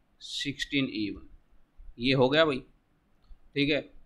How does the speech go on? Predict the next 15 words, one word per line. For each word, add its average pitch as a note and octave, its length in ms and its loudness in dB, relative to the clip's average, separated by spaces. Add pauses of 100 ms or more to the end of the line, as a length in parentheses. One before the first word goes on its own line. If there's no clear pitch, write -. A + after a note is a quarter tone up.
ये B2+ 100 2
हो C3+ 100 6
गया B2+ 140 6
टेन, D3 380 4
टेन, C#3 280 4
ट्वेंटी C#3 500 2
एट, D#3+ 260 0
ट्वेंटी C#3 360 0
एट C3+ 120 0
and C3 220 2 (560)
सिक्सटीन, C#3+ 460 -2 (180)
ट्वेंटी C3+ 340 2
एट C#3+ 160 4
and C3 160 0
सिक्सटीन D3 440 -4